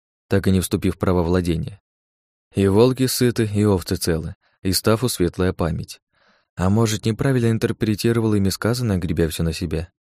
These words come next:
И речь вообще меня не касалась. Нет, потом Вилли дополнил, сам того не желая, рассказал про подоплеку, поэтому рисковать не стоило. Кто там еще из знакомых? Ирия? Хм, ну-ну. Первое, какую она представляла сторону,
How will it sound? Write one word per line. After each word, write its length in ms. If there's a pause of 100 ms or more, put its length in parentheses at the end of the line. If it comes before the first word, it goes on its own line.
(380)
И 100
речь 220
вообще 300
меня 180
не 140
касалась. 580 (580)
Нет, 300
потом 320
Вилли 220
дополнил, 560
сам 220
того 180
не 100
желая, 480 (240)
рассказал 500
про 160
подоплеку, 640 (220)
поэтому 360
рисковать 440
не 80
стоило. 520 (760)
Кто 200
там 160
еще 180
из 140
знакомых? 540 (280)
Ирия? 480 (160)
Хм, 320
ну-ну. 420 (640)
Первое, 380
какую 320
она 140
представляла 540
сторону, 460